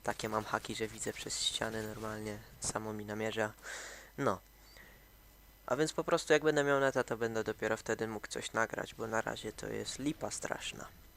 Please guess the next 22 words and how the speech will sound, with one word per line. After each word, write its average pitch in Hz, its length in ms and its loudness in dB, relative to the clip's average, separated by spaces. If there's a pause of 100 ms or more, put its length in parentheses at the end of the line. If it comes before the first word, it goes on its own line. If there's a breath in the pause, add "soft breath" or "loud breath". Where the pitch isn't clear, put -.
(680)
Bez 117 240 -4
internetu 117 520 -2
już 110 220 -8
nie 113 100 0
mam 110 160 -2
go 107 100 -2 (140)
chyba 117 160 -6
z - 160 -4
tydzień, 113 360 -2
a 110 80 -2
jeszcze 110 280 -2
muszę 110 200 -4
poczekać 117 460 -4
do 107 140 0 (880 loud breath)
piątego, 107 580 -4 (300)
y, 110 200 0
listopada, 107 580 -4
żeby 110 220 -6
go - 120 -4
dopiero 110 380 -4
mieć, 110 360 -8
więc - 280 -8